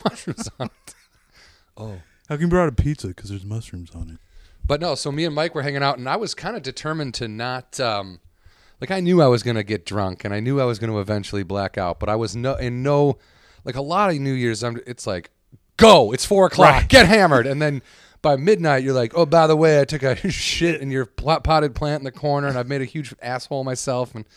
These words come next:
Speaker 1: so I was trying not to do that. And last time Mike
Speaker 2: It's
Speaker 1: was
Speaker 2: usually,
Speaker 1: here
Speaker 2: like, at a house you don't know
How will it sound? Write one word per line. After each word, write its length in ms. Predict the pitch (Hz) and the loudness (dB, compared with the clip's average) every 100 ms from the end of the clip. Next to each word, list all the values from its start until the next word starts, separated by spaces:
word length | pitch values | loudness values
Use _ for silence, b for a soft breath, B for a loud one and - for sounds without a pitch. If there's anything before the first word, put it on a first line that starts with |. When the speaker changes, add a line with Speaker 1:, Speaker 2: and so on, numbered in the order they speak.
| b b b b b | b b b b b
Speaker 1:
so 120 | 151 | -8
I 20 | |
was 60 | 135 | -4
trying 240 | 175 160 | -4 -4
not 220 | 139 147 | -4 -6
to 100 | - | -8
do 180 | 113 131 117 | -6 -4 0
that. 280 | 113 113 - b b b b | -2 -2 -8 b b b b
And 100 | 135 | -4
last 220 | 175 - | -2 -2
time 180 | 156 127 | -4 -2
Mike 160 | 131 | -2
Speaker 2:
It's 60 | 151 | -2
Speaker 1:
was 100 | 135 | -2
Speaker 2:
usually, 200 | 202 226 | -2 0
Speaker 1:
here 80 | 202 | 0
Speaker 2:
like, 160 | 170 147 | 2 2
at 120 | 143 | 2
a 60 | |
house 380 | 123 117 120 113 - | 4 4 2 0 -8
you 100 | 117 | -2
don't 160 | 117 | -2
know 140 | 113 | 0